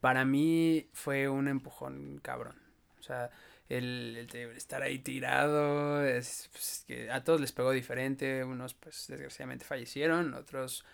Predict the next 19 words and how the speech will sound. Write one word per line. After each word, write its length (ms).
les 180
pegó 240
fuerte, 400
etcétera, 360
etcétera. 280
Entonces, 500
a 100
mí 100
me 80
pegó, 280
o 40
sea, 260
sí 320
fue 160
como 380
un 260
rayos, 640
o 20
sea, 480